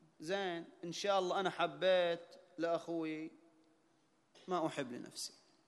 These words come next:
وكرهت له ما أكره لنفسي. زين، وش بحصل؟ نتيجة وش؟ في شيء؟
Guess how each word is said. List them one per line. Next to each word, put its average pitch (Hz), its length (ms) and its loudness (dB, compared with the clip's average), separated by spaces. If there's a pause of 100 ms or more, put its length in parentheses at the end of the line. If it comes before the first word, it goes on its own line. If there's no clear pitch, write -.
(1800)
وكرهت 160 560 -2
له 170 580 4 (500)
ما 147 220 2
أكره 156 560 -4 (240)
لنفسي. 143 520 -10
زين، 131 160 -10
وش 160 180 -6
بحصل؟ 170 600 -6 (460)
نتيجة 160 420 0
وش؟ 165 380 0 (680)
في 165 140 2
شيء؟ 180 520 0